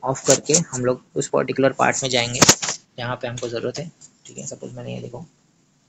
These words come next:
मैंने भी लैंडस्केप कर दिया, तो ये आपके बच्चों को बहुत अच्छा दिखने वाला है,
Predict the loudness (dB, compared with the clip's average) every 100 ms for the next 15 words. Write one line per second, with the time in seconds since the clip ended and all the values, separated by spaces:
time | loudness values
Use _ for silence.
0 | _ _ -10 -8 -6 -6 -4 -4 -4 -4
1 | -4 -6 -8 _ _ _ -12 -6 -4 -6
2 | _ -20 _ -14 -10 -8 -8 -8 -8 -4
3 | -2 -2 -2 0 0 -2 -4 -2 -4